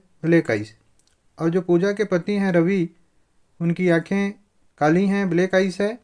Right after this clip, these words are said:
और उनकी मम्मी की जो आँखें हैं, वो ग्रीन आइज है, और जो फादर की जो आँखें हैं, वो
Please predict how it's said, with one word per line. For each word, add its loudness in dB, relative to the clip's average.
और -2
उनकी 0
मम्मी 0
की -2
जो 0
आँखें -2
हैं, 0
वो -2
ग्रीन 0
आइज -2
है, 0
और -4
जो 0
फादर 0
की -4
जो -2
आँखें -2
हैं, 0
वो -2